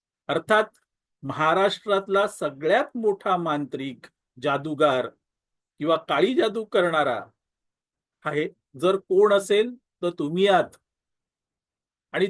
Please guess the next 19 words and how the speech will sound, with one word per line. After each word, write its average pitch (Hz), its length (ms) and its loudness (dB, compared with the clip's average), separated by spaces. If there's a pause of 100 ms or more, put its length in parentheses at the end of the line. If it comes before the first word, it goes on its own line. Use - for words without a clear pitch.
(140)
तुम्हालाच 196 760 2
ओळखलं 202 560 4
गेलं 170 320 0
नाही, 151 440 -8 (640)
यात 170 600 2
खरी 208 480 0 (760)
गंमत 170 480 2
आहे. 131 120 0 (1400)
ही 233 260 -2
गंमत 220 480 4 (800)
तुमच्याकडे 170 680 -4 (500)
ठेवून 143 240 -10
द्या, 135 260 -6 (160)
कोणाला 147 320 -2
सांगू 135 440 -8
नका. 123 240 -8 (1000)
मी 143 180 -6
आता 151 240 2 (100)
थांबतो. 143 520 -2